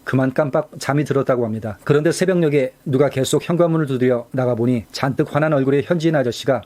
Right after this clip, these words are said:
뭐라고 소리를 지르면서 화장실로 뛰어가더랍니다. 무슨 일인가 싶어 따라가 보니 아뿔싸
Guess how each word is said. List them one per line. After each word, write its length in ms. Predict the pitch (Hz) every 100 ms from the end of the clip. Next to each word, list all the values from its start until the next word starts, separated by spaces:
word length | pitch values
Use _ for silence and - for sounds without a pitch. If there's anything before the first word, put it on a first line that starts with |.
| -
뭐라고 320 | 135 151 160
소리를 260 | - 180
지르면서 520 | 147 139 123 117 131 110
화장실로 600 | - 170 160 143 135 160 147
뛰어가더랍니다. 760 | 196 180 143 123 117 110 107 104
무슨 300 | 143 143 175
일인가 200 | 165 160
싶어 320 | 151 - 156
따라가 280 | - 151 135
보니 320 | 120 127 107 - -
아뿔싸 480 | 117 135 120 131